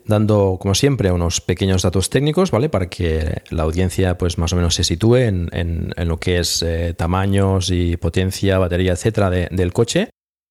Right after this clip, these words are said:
Lo tenemos un poco más presente y ya empezamos, pues, a, a hablar de, del coche en cuestión. El Kia Niro, aunque hay vas-,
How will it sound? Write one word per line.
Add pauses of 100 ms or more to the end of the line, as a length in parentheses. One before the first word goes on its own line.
Lo
tenemos
un
poco
más
presente
y
ya
empezamos,
pues,
a,
a
hablar
de, (100)
del
coche
en
cuestión. (540)
El
Kia
Niro,
aunque
hay
vas-,